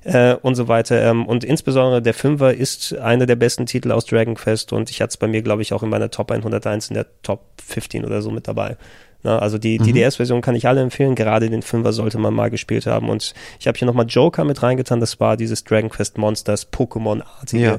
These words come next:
Speaker 2: genau.
Speaker 1: Game, von denen es auch etliche Able-, Ableger gibt. Ähm, das war dann der D-S-Teil, den man hier mit Dragon Quest, äh, mitnehmen kann.
Speaker 2: Mhm.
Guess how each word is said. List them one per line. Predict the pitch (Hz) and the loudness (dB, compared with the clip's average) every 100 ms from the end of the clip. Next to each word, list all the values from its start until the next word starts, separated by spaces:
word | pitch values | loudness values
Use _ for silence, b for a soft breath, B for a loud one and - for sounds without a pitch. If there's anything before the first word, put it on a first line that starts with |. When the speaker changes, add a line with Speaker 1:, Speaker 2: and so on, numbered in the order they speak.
| B B | B B
Speaker 2:
genau. | 107 101 | 0 2
Speaker 1:
Game, | 95 110 | 2 0
von | - | -4
denen | 107 107 | -2 -2
es | - | 0
auch | 107 | 0
etliche | 110 - 113 113 | 0 -4 0 0
Able-, | 110 120 117 | 2 2 2
Ableger | - 117 117 113 | 0 -2 0 0
gibt. | 110 110 - | 0 -4 -2
Ähm, | 110 110 | -2 -2
das | 110 - | -2 -2
war | 110 | -2
dann | 107 107 | 0 -2
der | 107 104 - | -2 -2 -2
D-S-Teil, | 110 104 101 - - 104 107 | -2 -2 -2 -6 -4 -2 -2
den | 107 | -2
man | 104 | -4
hier | - 107 | -4 -4
mit | 107 | -2
Dragon | 110 104 107 | 0 0 -2
Quest, | 110 - - B B B - | -4 -6 -12 B B B 0
äh, | 113 107 | 2 2
mitnehmen | 110 - 107 107 | 0 0 0 0
kann. | - 104 107 - - | -2 -4 -6 -10 -4
Speaker 2:
Mhm. | 104 127 | -2 0